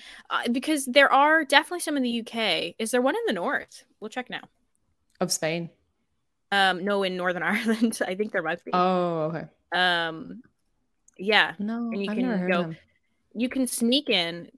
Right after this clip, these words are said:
Speaker 1: It's a fun fact. You can sneak into Costco's by, so they have, like, two doors, and one is the in and one is the out. You can sneak in the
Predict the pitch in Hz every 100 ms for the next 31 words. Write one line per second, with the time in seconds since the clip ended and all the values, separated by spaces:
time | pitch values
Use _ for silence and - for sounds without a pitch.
0 | _ - - 190 170 196 185 180 180 196
1 | 208 - 226 208 240 262 - 170 - 170
2 | 170 - 170 170 160 151 - 190 202 220
3 | 185 175 - 202 185 185 185 170 170 170
4 | - 165 160 156 156 156 156 156 - 196
5 | 208 - 220 220 220 190